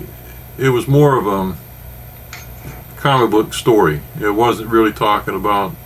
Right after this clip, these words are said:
you know, all the thoughts of the Buddha and stuff." You know, it was, I, I agree with him, but it was a series I really liked.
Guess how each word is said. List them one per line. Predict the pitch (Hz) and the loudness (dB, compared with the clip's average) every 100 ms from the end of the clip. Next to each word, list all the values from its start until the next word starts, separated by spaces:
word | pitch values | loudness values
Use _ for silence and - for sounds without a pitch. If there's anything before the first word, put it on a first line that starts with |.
| - | -12
you | 110 | -6
know, | 92 90 87 | -4 -4 -4
all | 101 98 95 | -2 0 0
the | 92 | -2
thoughts | - 98 90 90 | -2 0 0 -4
of | 101 | -6
the | 87 | -2
Buddha | 95 92 90 | 2 2 0
and | 90 | -4
stuff." | - 95 90 87 | -8 -6 -6 -6
You | 110 | -8
know, | 110 | -4
it | 131 | -2
was, | 123 - - - 175 175 - - | -2 -6 -14 -16 -14 -14 -10 -2
I, | 127 | 0
I | 117 127 | 2 2
agree | 117 107 123 | 2 4 4
with | 98 87 | 4 2
him, | 90 | 2
but | 92 101 | -2 -2
it | |
was | 98 95 | -4 -6
a | |
series | - 120 110 98 | -2 2 2 2
I | |
really | 101 98 95 | 0 0 -2
liked. | 107 110 87 | -2 -2 -4